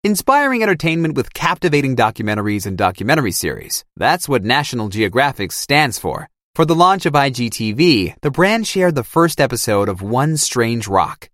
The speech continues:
a T V show for Nat Geo T V directed by Darren Aronofsky, and with Will Smith as narrator on the new platform.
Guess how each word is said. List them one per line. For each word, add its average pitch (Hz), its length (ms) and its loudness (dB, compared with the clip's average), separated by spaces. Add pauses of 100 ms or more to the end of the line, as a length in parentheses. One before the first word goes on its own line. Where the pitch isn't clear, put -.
(160)
a - 60 -6
T 151 200 0
V 185 160 0
show 113 300 2
for 107 160 -2
Nat 147 260 2
Geo 170 300 2
T 165 260 -4
V 208 260 -4
directed 196 460 0
by 185 140 2
Darren 147 340 0
Aronofsky, 131 680 0 (140)
and 226 260 0
with 147 100 2
Will 175 240 4
Smith 226 420 0
as 113 160 0
narrator 135 540 4
on 107 60 0
the 107 80 -2
new 123 160 0
platform. 139 580 -2